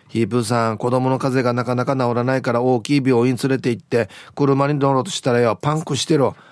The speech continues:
はあなあ、もう。ええ。なんでかな？デイジャスさや、ショック。してアンケート B かな？一応予定を立てるけど、子供たちが多いから絶対予定通りにはいかないから、大まかにしかやらないですね。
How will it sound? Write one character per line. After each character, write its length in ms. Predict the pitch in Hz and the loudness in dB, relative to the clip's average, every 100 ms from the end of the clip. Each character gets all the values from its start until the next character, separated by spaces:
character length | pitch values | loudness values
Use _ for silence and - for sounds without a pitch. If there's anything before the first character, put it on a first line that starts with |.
| - | -18
は 480 | - 139 147 147 131 | -6 0 2 2 0
あ 60 | |
な 300 | 123 147 139 | 0 0 0
あ、 40 | 113 | 0
も 340 | 123 131 98 | 2 2 0
う。 40 | - - - _ - | -8 -20 -20 _ -4
え 100 | 104 | -2
え。 320 | 95 - - _ _ _ _ _ _ _ _ _ _ _ _ - | 0 -2 -6 _ _ _ _ _ _ _ _ _ _ _ _ -8
な 80 | 98 | -4
ん 80 | 107 | -2
で 80 | 135 | 0
か 120 | 104 | -2
な？ 140 | 90 | -2
デ 140 | 92 135 | 0 0
イ 40 | |
ジ 100 | 196 | 0
ャ 20 | |
ス 60 | - | -2
さ 200 | 117 92 | 0 0
や、 160 | 87 | 0
シ 140 | 82 135 | -2 -4
ョ 60 | |
ッ 20 | - - | -6 -6
ク。 220 | 95 - _ - - - - | -6 -6 _ -20 -20 -20 -18
し 120 | - - | -10 0
て 120 | 147 | 2
ア 120 | 143 | 2
ン 100 | 170 | 2
ケ 100 | 185 | 0
ー 40 | 160 | 2
ト 100 | 156 | 4
B 220 | 143 170 | 4 4
か 100 | 170 | 2
な？ 320 | 143 131 131 - _ - - - | 2 0 -2 -8 _ -20 -20 -6
一 240 | 139 113 180 | -4 2 6
応 120 | 180 | 6
予 120 | 165 | 4
定 160 | 175 180 | 4 2
を 40 | |
立 160 | 175 151 | 2 0
て 100 | 170 | 2
る 80 | |
け 160 | 156 156 | 4 4
ど、 200 | 131 104 | 4 0
子 120 | 131 | 0
供 220 | 135 139 | 0 0
た 100 | 143 | -2
ち 100 | 139 | -2
が 140 | 151 151 | 2 4
多 140 | 147 | 2
い 40 | 147 | 2
か 120 | 127 | 0
ら 180 | 107 101 | 0 0
絶 220 | 120 113 | -2 0
対 160 | 156 | 2
予 120 | 156 113 | 2 2
定 160 | 135 | 2
通 160 | 120 123 | 2 2
り 120 | 139 | 2
に 100 | 139 | 2
は 80 | 110 | 2
い 60 | |
か 100 | 117 | 0
な 100 | 120 | -2
い 60 | 123 | 0
か 80 | 110 | -2
ら、 100 | 98 | 0
大 200 | 120 120 | 2 2
ま 100 | 117 | 0
か 80 | 139 | 0
に 100 | 160 | 0
し 60 | |
か 100 | - | 0
や 120 | 104 | 0
ら 80 | 104 | 0
な 120 | 110 | 0
い 40 | 139 | -2
で 80 | 123 | -6
す 100 | 98 | -6
ね。 340 | 107 101 | -4 -2